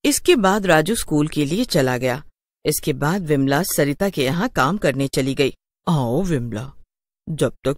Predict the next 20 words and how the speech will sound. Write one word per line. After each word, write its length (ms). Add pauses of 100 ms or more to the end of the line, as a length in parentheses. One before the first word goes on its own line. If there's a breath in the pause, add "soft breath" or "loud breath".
तुम 120
नहीं 360
आती 340
मेरे 340
घर 280
का 100
तो 140
काम 400
ही 120
नहीं 280
खत्म 340
होता। 360 (760)
अच्छा 320
सुनो, 420 (400)
तुम 180
ऐसा 300
करो, 280
बर्तन 480
धो 220
दो, 240